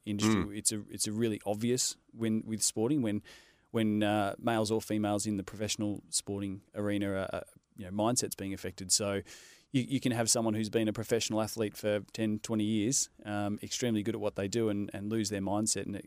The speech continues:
Speaker 1: it affects performance. So a lot of what we do is training people in the skills and tools to be able to work with mindset.
Speaker 2: So if I come along to one of your sessions or seminars or, uh, whatever it is I, I sign up to, how am I gonna be different at the end of it?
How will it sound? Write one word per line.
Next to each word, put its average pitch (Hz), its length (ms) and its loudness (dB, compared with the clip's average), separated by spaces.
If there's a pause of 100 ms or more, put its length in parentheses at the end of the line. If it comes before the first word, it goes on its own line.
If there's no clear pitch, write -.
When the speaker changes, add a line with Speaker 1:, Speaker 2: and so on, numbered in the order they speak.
Speaker 1:
it 101 120 -6
affects 95 280 -8
performance. 95 480 -6
So 110 160 4
a - 20 4
lot 131 160 6
of 117 120 -2
what 101 120 2
we 101 120 0
do 104 120 0
is 101 140 0
training 107 360 0
people 101 240 -4
in 98 60 -4
the 98 60 -6
skills 98 380 -6
and 95 100 -8
tools 120 380 0 (380)
to 110 100 -6
be 113 80 4
able 101 180 2
to 98 240 2
work 98 280 0
with 92 100 -6
mindset. 92 380 -2 (180)
Speaker 2:
So - 200 4
if - 140 2
I 104 120 6
come 95 220 2
along 82 200 4
to 80 120 -2
one 78 120 2
of 78 120 -2
your 76 280 0 (200)
sessions 95 460 2
or 78 100 0
seminars 87 600 2
or, 76 240 0 (500)
uh, 80 80 2
whatever 82 360 4
it 87 40 6
is - 140 4
I, 80 120 4 (120)
I 87 100 4
sign 80 260 4
up 76 140 0
to, 98 220 2 (460)
how 104 120 6
am 98 80 4
I 90 80 6
gonna 85 140 2
be 78 100 2
different 82 340 0
at - 40 -14
the - 80 -2
end 78 100 0
of 71 60 -2
it? - 100 -2